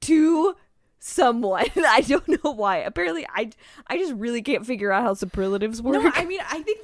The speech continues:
Speaker 2: that works. I mean, like, it could, it could work. It's, it's very dramatic. I love it. <laughs>
Speaker 1: Yeah. <laughs>
Speaker 2: Dr-, address them. Yeah, I mean,
Speaker 1: This
Speaker 2: honestly,
Speaker 1: award
Speaker 2: s-
Speaker 1: goes to my best boy, sorry, Mister O, and it is Ji Pyong.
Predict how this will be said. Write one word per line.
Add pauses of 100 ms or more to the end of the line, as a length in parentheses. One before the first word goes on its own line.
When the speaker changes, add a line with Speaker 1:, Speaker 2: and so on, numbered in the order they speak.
(140)
Speaker 2:
that
works.
I
mean,
like, (840)
it
could, (100)
it
could
work.
It's,
it's
very
dramatic.
I
love
it.
<laughs> (520)
Speaker 1:
Yeah. (640)
<laughs>
Speaker 2:
Dr-,
address
them.
Yeah,
I
mean,
Speaker 1:
This (260)
Speaker 2:
honestly,
Speaker 1:
award
Speaker 2:
s-
Speaker 1:
goes
to (220)
my
best
boy,
sorry,
Mister
O,
and
it
is
Ji
Pyong.